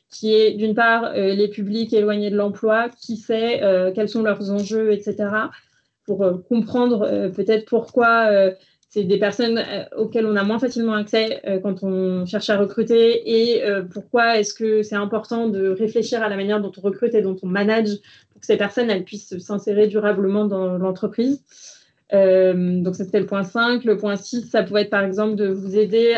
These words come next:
à, euh, connaître le, l'écosystème des a-, des acteurs du recrutement inclusif, qui, sur qui vous pouvez vous appuyer, comment est-ce que vous pouvez travailler avec eux,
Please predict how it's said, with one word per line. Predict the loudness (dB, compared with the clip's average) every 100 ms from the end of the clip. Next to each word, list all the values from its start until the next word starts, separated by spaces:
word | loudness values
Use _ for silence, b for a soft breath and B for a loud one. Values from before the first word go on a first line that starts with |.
| 0
à, | 0 2 0 2
euh, | 2 0 -2 -8 _ _
connaître | 0 2 0 -6 -12 -4
le, | 0 4 4
l'écosystème | 4 2 0 -2 -6 -6 -4 -2 -2
des | -2 -2
a-, | -2 -2
des | -2 -2 -2
acteurs | -2 -2 -2
du |
recrutement | -4 -8 _ -6
inclusif, | -6 -6 -6 -8 -12 -16
qui, | -6 -2 -2
sur | -4 -8
qui | -6
vous | -6
pouvez | 0 2
vous | 2 2
appuyer, | 0 2 0 2
comment | -2 -2
est-ce | -2 -4
que |
vous | -6
pouvez | 0 -2
travailler | 0 0 2 2
avec | 0 0 2
eux, | 0